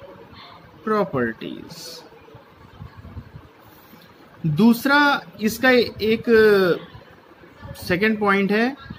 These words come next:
कि जो केमिकल रिएक्शन होगा इसमें गैस इवॉल्व होगी या फिर प्रेसिपिटेट फॉर्म होगा।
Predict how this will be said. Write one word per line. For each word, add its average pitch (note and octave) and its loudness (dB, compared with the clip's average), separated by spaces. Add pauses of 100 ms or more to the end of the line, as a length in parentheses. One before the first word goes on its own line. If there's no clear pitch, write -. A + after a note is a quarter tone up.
(440)
कि G3+ 0
जो B3+ 0 (100)
केमिकल G#3+ 0
रिएक्शन A#3+ 2
होगा A#3 2
इसमें A#3+ 0
गैस F#3+ 0 (240)
इवॉल्व C3 2
होगी A2 -12 (1900)
या B3 6
फिर C4+ -6 (840)
प्रेसिपिटेट G#3 0
फॉर्म E3 -4
होगा। C#3 -8